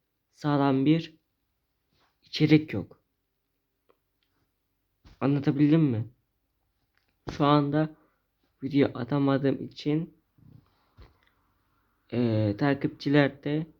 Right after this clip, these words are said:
şey, abonelerim de düşüyor. Bakın kırktı bu kanal, kırk aboneydi, otuz dokuza düşmüş. Gerçekten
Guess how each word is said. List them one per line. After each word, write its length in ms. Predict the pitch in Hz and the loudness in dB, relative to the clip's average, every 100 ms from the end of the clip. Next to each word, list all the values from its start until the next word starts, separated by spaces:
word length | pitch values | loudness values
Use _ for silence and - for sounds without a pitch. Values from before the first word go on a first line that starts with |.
| _ | _
şey, 320 | 147 127 127 _ _ _ _ _ - | -6 -6 -8 _ _ _ _ _ -6
abonelerim 840 | 131 151 151 151 - 147 139 135 | 2 6 6 4 0 -2 -2 -2
de 220 | 151 160 160 _ _ _ _ _ _ - | -2 -2 -4 _ _ _ _ _ _ -6
düşüyor. 680 | 143 - 143 151 165 - _ _ _ _ _ _ _ _ _ _ _ | -6 -2 4 6 6 0 _ _ _ _ _ _ _ _ _ _ _
Bakın 400 | 139 - 123 113 | -6 -4 -6 -6
kırktı 800 | - 175 165 - - 170 175 - _ _ _ _ _ _ - | 0 0 0 -6 0 2 2 -4 _ _ _ _ _ _ 0
bu 440 | 147 131 90 - _ _ _ _ _ - | 4 4 2 -6 _ _ _ _ _ -6
kanal, 440 | 147 135 143 143 - _ _ _ _ _ _ _ - | -2 2 2 2 -4 _ _ _ _ _ _ _ -4
kırk 240 | 180 - | -2 2
aboneydi, 800 | - 131 143 135 135 156 170 165 - - _ _ - - | 2 4 4 4 2 2 2 0 -10 -20 _ _ -12 -4
otuz 260 | 147 135 | -4 0
dokuza 340 | 147 151 143 131 | 2 4 4 0
düşmüş. 440 | - - - - _ - - - - - - - - - 95 92 - - - - - - - - - - - | -4 -18 -20 -20 _ -20 -20 -20 -20 -20 -20 -20 -20 -20 -20 -20 -20 -20 -20 -20 -20 -20 -20 -20 -20 -20 0
Gerçekten 680 | 170 170 165 156 160 175 | 2 4 0 2 0 -2